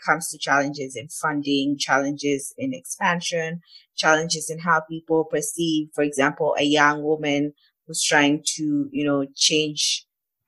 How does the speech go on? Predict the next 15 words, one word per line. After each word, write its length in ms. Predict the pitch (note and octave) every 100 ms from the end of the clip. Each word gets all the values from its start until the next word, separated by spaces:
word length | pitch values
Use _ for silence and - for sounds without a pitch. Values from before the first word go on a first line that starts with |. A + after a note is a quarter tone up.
| -
uh, 300 | C#3+ C#3+ - -
a 40 |
system 440 | - F#3 - D3+
where 220 | D3 C#3+ D3
children 340 | - E3+ D#3 D3+
haven't 340 | D3 D3 D3
been 140 | C#3+
eating 340 | C3 D3 C#3 C#3
in 100 | C#3
schools 500 | - G3 F3+ F3+ E3
and 140 | E3
things 220 | F3+ F3+ D#3+
like 140 | D3+ C3+
that. 260 | B2+ - - _ _ _ - _
Uh, 320 | - F3+ F3